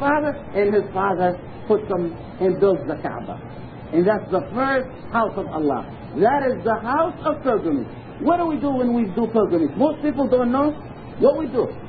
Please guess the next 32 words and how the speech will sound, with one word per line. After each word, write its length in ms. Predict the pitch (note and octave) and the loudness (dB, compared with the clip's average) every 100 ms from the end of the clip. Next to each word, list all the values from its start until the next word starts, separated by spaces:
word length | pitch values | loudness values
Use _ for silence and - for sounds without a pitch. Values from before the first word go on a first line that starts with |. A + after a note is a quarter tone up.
| - - | -4 0
Some 160 | D4+ | 2
people 240 | D4+ C#4+ C4+ | 0 -2 0
think 200 | D4 C4+ | 0 2
all 180 | C4+ C#4+ | 4 2
we 80 | B3 | 2
do 100 | C4+ | -2
is 60 | A3 | 0
walk 260 | C#4+ C#4 | 0 2
around 220 | C4 C4 B3+ | 0 2 0
that 160 | A3+ | 0
seven 280 | C4 B3+ B3+ | 0 0 0
times 320 | B3+ A#3 F#3+ | 2 2 0
and 100 | G3+ | -2
run 160 | A#3 B3 | 0 0
in 100 | A#3 | 0
the 120 | A3+ | 0
Safa 220 | B3+ B3 | 0 2
and 120 | A#3 A#3 | 2 2
Marwa, 280 | C4 C4 | 2 0
and 100 | G3+ | 0
that's 200 | G3+ F#3+ F3 | 0 0 -2
it. 100 | - - - - - - - - - | -4 -8 -14 -14 -14 -14 -14 -14 -6
The 100 | C#3+ D#3 | -4 0
first 280 | A3+ A3 A3 | 2 2 2
thing 200 | A3+ G#3 | 0 2
you 100 | F#3+ | 0
do 220 | F#3 G3+ F#3 | 4 4 6
before 440 | D#3+ - G3+ G#3+ F3 | 2 2 4 4 6
you 160 | E3+ | 4
go 200 | E3 G3+ | 4 2
to 120 | G3 G3 | 2 0
Hajj, 280 | - A3+ | 0 0